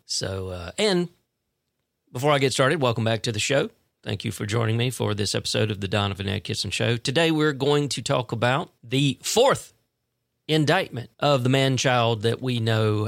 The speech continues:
as Donald Trump. So I am going to summarize an article from, uh, A P News. This happened,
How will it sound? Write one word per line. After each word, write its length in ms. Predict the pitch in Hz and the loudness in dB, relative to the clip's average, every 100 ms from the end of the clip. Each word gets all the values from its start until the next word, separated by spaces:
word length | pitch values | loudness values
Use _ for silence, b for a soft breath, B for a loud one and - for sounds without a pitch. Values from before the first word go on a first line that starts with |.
| - | -4
as 580 | 107 104 98 92 - - _ | -4 -2 -4 -4 -6 -8 _
Donald 280 | 95 87 82 | -8 -6 -2
Trump. 280 | 170 98 - _ | 0 -2 -4 _
So 420 | - 117 110 110 - | -4 0 2 0 0
I 200 | 143 156 | 0 2
am 180 | 147 135 | 2 2
going 360 | 123 135 123 | 2 2 2
to 480 | - 123 113 110 101 | -2 0 0 0 0
summarize 800 | - 170 139 117 131 202 - - - _ _ _ _ - | 0 2 2 2 0 -2 -4 -6 -10 _ _ _ _ -4
an 100 | 120 | 2
article 440 | 131 131 156 151 | 2 2 0 -4
from, 580 | - 113 104 104 101 101 | 0 0 2 2 0 -2
uh, 280 | 101 101 98 123 | -2 -2 -4 -2
A 160 | 123 | -2
P 240 | 110 117 113 | -2 -2 0
News. 540 | 117 196 180 - - _ _ _ _ | 0 -2 -6 -8 -8 _ _ _ _
This 160 | - 104 | -8 -2
happened, 480 | 123 - 107 95 | -2 0 -4 -4